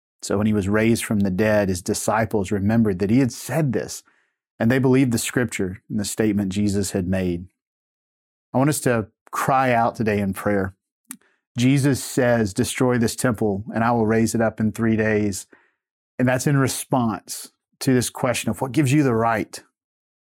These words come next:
I want us to cry out in prayer saying, Jesus, this is what gives you the right to judge the place of worship in, in John. This is what gives you the right to cleanse the temple.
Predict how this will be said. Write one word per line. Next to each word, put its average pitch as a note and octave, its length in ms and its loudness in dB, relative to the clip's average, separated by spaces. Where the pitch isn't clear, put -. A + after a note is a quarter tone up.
I C3 60 2
want C#3+ 120 4
us C#3+ 120 -2
to C#3+ 80 0
cry C3 200 -2
out A2+ 140 0
in A#2 60 -2
prayer A#2 260 0
saying, G#2+ 240 0
Jesus, A#2 480 2
this C3+ 340 2
is D#3+ 160 2
what C#3+ 200 2
gives B2+ 220 2
you B2+ 140 4
the A2 140 2
right G2+ 580 0
to A#2+ 320 4
judge A#2 1000 0
the B2 160 -4
place A#2+ 320 0
of G2 120 -2
worship A#2 560 0
in, G#2+ 520 2
in G#2+ 300 2
John. A#2 520 2
This A2+ 180 -2
is A#2+ 80 -4
what B2+ 160 0
gives A2+ 240 2
you B2 120 4
the G#2 140 0
right A2 520 2
to C3 80 -2
cleanse C3 400 0
the A2+ 80 2
temple. C3 560 0